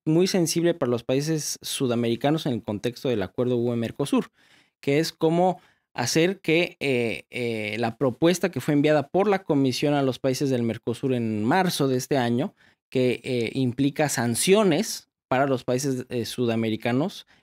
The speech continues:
en caso de no cumplimiento de un cierto número de estándares y de metas que están incluidas en el Acuerdo de París. Bueno, ¿cómo hacer para que este tipo de sanciones desaparezcan, que no estaban en el acuerdo firmado en el dos mil diecinueve y que aparecen en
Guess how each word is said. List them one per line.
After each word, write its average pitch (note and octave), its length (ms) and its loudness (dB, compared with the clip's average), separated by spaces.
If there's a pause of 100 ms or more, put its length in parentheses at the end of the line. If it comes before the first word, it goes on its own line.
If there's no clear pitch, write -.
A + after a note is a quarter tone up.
en A#2+ 120 -4
caso C3+ 260 -2
de A#2 100 2
no C3 260 0
cumplimiento C3 600 0
de B2 100 2
un B2+ 100 0
cierto B2+ 300 -2
número B2+ 320 2
de G#2+ 100 0
estándares C#3 580 0
y A#2 80 0
de G#2 100 0
metas F3 500 0
que A2 60 -4
están B2 240 -2
incluidas B2+ 400 -2
en G#2 100 -2
el G2+ 60 -2
Acuerdo C3+ 340 0
de C3+ 100 0
París. C3+ 420 -2 (220)
Bueno, C3 200 0
¿cómo F#3+ 180 2
hacer G3 320 0 (340)
para A#2+ 200 0
que D3 240 2
este E3+ 200 0
tipo F3+ 520 0
de B2+ 240 0
sanciones D3 520 0
desaparezcan, C3 720 0
que C3+ 120 0
no D3 120 4
estaban G3+ 380 2
en D3+ 140 2
el C3+ 80 2
acuerdo D3 580 0
firmado B2+ 460 0
en C3 60 0
el A#2+ 60 -2
dos A2 140 -2
mil C3 160 0
diecinueve F#3 500 2
y F#3+ 40 0
que E3 120 -2
aparecen C#3+ 640 0
en C#3+ 300 0